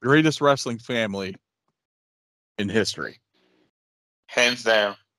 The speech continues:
Speaker 2: Hands down, because everybody else is throwing fucking three to fucking ten fucking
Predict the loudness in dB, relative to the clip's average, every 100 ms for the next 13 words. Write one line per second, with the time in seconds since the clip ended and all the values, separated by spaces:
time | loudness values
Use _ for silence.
0 | _ _ -20 -20 -20 _ 2 2 2 2
1 | 4 2 2 2 4 4 2 2 2 2
2 | 2 2 4 2 0 -4 2 4 4 2
3 | 0 -2 0 -2 -4 -2 2 2 2 -2
4 | 2 4 6 4 4 2 2 0 0 -4
5 | -8 -12 0 2 2 -2 -6 -12 _ -8
6 | -6 -8 -8